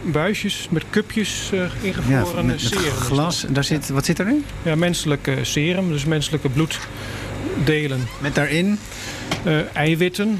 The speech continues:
Speaker 1: en, eh, er zit ook D N A in opgeslagen. En D N A, dat is het erfelijk materiaal van, eh, van patiënten. Dus wij zijn onder andere geïnteresseerd bijvoorbeeld in, eh, in longfibrose, dat is verlittekening van longblaasjes.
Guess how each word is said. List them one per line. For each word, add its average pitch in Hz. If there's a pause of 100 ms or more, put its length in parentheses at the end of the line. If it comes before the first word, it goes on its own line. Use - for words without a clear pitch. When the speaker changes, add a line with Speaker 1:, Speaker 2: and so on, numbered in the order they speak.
Speaker 1:
en, 147
eh, 143
er 147
zit 160
ook 143
D 143
N 156
A 156
in 185
opgeslagen. 185 (1700)
En 135
D 131
N 143
A, 156
dat 143
is 139
het 143
erfelijk 156
materiaal 147
van, 165
eh, 160 (100)
van 156
patiënten. 170 (500)
Dus 139
wij 151
zijn 156
onder 156
andere 156
geïnteresseerd 160
bijvoorbeeld 143
in, 151
eh, 143
in 139
longfibrose, 165
dat 151
is -
verlittekening 156
van 139
longblaasjes. 160